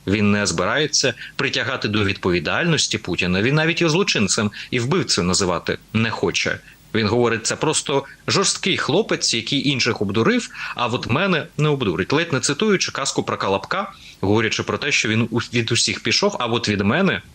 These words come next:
не піде. Я думаю, що таке порівняння росіянам особливо би сподобалося би в лапках, е, від Трампа, який сам того не знаючи, судячи всього, але процитував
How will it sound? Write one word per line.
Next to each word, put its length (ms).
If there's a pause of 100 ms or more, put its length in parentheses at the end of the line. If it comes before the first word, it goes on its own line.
(240)
не 120
піде. 340 (340)
Я 100
думаю, 200
що 120
таке 160
порівняння 420
росіянам 380
особливо 420
би 100
сподобалося 580
би 120
в 40
лапках, 520
е, 120 (420)
від 420
Трампа, 360
який 480 (680)
сам 260
того 380 (140)
не 140
знаючи, 440
судячи 340
всього, 220
але 220 (160)
процитував 640